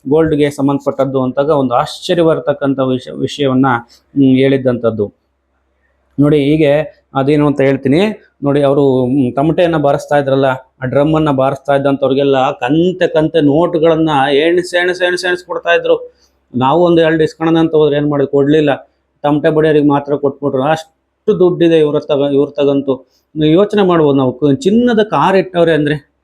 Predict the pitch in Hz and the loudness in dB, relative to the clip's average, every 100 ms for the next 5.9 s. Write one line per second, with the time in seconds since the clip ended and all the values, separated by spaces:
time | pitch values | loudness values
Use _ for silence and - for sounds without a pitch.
0 | _ _ - 151 143 135 170 202 202 170 | _ _ -2 0 2 2 2 2 2 0
1 | 160 160 175 165 160 165 147 - 139 139 | 0 0 -2 -2 -2 0 -2 -2 -2 -2
2 | 131 127 127 135 156 156 147 143 131 127 | -2 -2 0 0 2 2 2 2 0 0
3 | 135 131 131 131 127 131 127 123 117 120 | 0 0 -2 -4 -6 -4 -6 -8 -8 -8
4 | 117 120 120 117 113 113 120 131 123 117 | -10 -10 -10 -10 -10 -10 -4 -2 -4 -8
5 | 113 117 117 113 107 101 107 104 | -6 -4 -4 -6 -8 -6 -6 -6